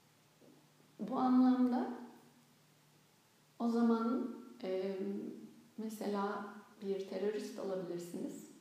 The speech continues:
işit üyesi gibi diyelim. Ee, ve brahmacharya yap-, yapıyor olabilirsiniz. Fiziksel olarak hiçbir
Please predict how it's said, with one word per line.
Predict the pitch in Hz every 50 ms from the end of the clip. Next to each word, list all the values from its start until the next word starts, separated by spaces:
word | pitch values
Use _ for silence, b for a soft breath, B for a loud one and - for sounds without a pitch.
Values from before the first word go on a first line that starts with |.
| - - -
işit | 202 - - - - - - - - -
üyesi | 180 165 151 - - - - -
gibi | - 170 170 - 165
diyelim. | 147 - - - 254 - - - B B B B B B B B B B B B _ _ _ _ 196
Ee, |
ve | 180 180 180 180 185 196 202 196
brahmacharya | 190 196 214 233 233 233 - - 269 269 269 262
yap-, | 254 254 254 - - - -
yapıyor | 220 226 226 - 247 247 247
olabilirsiniz. | 247 233 226 220 220 220 214 - 190 165 - - -
Fiziksel | - 196 180 - - - - 254 233 226
olarak | 196 185 185 185 196 - - - - -
hiçbir | - - - - 220 214 214 - 220 -